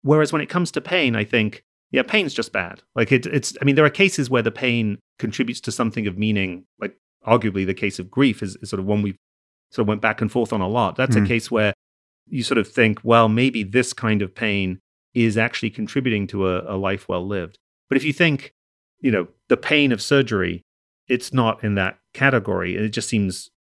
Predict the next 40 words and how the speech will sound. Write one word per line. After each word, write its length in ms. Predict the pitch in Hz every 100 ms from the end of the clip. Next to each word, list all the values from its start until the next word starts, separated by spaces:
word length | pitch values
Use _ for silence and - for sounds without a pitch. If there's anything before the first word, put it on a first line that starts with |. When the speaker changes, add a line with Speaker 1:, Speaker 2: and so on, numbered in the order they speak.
| _ -
Speaker 1:
uh, 60 | 123
unequivocally 680 | 127 120 - 156 139 117
bad. 240 | 101 98 90
Whereas 220 | 127 131
if 60 | 147
you 80 | 139
think 260 | 147 131 _ _ _ _ _ -
a 40 |
party 480 | - - 175 170 127
that 140 | 120
you 140 | 120 110
go 220 | 110 127
to 440 | 131 104 92 90 - _ _
where 420 | 113 107 98 101 _
you 120 | - 110
experience 460 | 123 - 135 107
pleasure, 500 | - - 123 107 80 -
but 120 | -
you 100 | 123
don't 220 | 120 156 -
actually 320 | 120 139 -
get 140 | 123 123
to 100 | 123
remember 340 | 113 120 104
any 220 | - 110 117
of 80 | 104
the 100 | 95
people 400 | - 131 - 104
you 120 | 104
interacted 640 | 101 98 104 123 - 101
with, 320 | 90 78 - _ _ _ _
or 140 | 123
any 140 | 131 135
of 100 | 120
the 80 |
relationships 720 | 117 107 110 123 - 104 110 -
that 120 | 101
were 120 | 92
built, 440 | 92 120 92 76 -
or 200 | 98